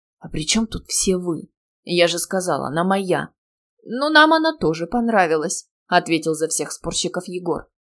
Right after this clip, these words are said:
«И когда успела?» Брови директора сошлись на переносице, но на давно закончивших школу мальчиков угроза не подействовала. «Я тебе об этом еще в отеле сказал». Младший Запашный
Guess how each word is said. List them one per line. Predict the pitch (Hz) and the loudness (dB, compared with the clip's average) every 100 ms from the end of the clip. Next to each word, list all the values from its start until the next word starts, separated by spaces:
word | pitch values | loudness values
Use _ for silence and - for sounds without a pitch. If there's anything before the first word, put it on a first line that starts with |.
| _ _ _ | _ _ _
«И | - 156 | -6 4
когда | 180 180 175 | 4 6 4
успела?» | 165 - 170 170 175 - _ _ - | 2 -4 -6 -6 -8 -12 _ _ -2
Брови | 180 180 165 | 4 4 4
директора | 156 165 208 - 151 | 0 -2 -4 -6 -6
сошлись | 147 170 170 165 | -6 -4 -4 -4
на | 165 | -6
переносице, | 156 160 170 180 151 143 147 139 _ _ | -6 -4 -4 -6 -6 -6 -6 -6 _ _
но | 240 220 | -6 0
на | 220 | 4
давно | 220 226 254 | 6 6 0
закончивших | 220 214 226 208 - 180 | -2 -2 -4 -4 -6 -6
школу | - - 202 185 180 | -6 -4 0 0 0
мальчиков | 240 254 185 151 147 | -2 -2 -6 -6 -6
угроза | - 185 180 208 202 | -2 0 0 -4 -6
не | 196 | -8
подействовала. | 190 196 220 220 - 160 151 147 156 _ _ _ _ - | -4 -4 -4 -6 -6 -6 -6 -6 -10 _ _ _ _ -4
«Я | 175 175 | 2 2
тебе | 175 170 | 4 4
об | 165 | 6
этом | 175 175 170 | 4 0 -4
еще | 160 160 | -2 0
в | |
отеле | 156 165 76 - | 0 -2 -4 -4
сказал». | - 139 - - - _ _ - | -8 -10 -10 -12 -16 _ _ -8
Младший | 175 170 160 165 | 2 4 4 0
Запашный | 160 156 196 - 160 156 | -2 -2 -2 -4 -6 -8